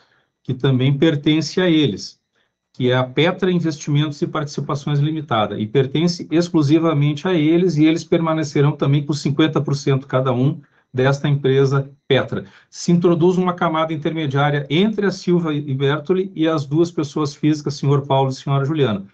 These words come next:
Caminhos da Serra Gaúcha continua pertencendo cinquenta por cento a Silva e Bertoli e cinquenta por cento a Gregor Participações.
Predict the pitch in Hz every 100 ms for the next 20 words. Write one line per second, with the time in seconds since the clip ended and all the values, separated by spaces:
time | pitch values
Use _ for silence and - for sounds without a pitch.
0 | _ _ _ _ - 135 143 196 226 196
1 | 185 190 180 175 165 180 - 185 180 175
2 | - 165 170 165 147 160 147 - 131 117
3 | 113 131 117 147 139 143 139 - 123 101
4 | - _ _ - 107 - 131 123 113 120
5 | 156 170 185 175 160 151 156 147 147 139
6 | 127 135 143 139 - _ _ - 120 120
7 | 120 110 101 98 - - - 107 - -
8 | - -